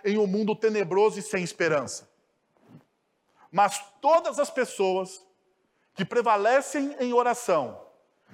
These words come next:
têm uma vida o quê? Profunda. Existe semelhança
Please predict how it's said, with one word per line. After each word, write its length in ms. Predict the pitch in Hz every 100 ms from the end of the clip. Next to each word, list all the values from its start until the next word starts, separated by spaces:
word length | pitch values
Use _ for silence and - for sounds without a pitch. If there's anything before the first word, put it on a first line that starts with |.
| -
têm 160 | 180 180
uma 200 | 185 165
vida 200 | 185 156
o 40 |
quê? 260 | - 190 214 - - _ _ _ _ _ _ _
Profunda. 540 | - 151 - - 202 - _ _ _ _ _ _ _ _ - _
Existe 320 | 165 160 240 208
semelhança 880 | - 202 165 185 196 - - 104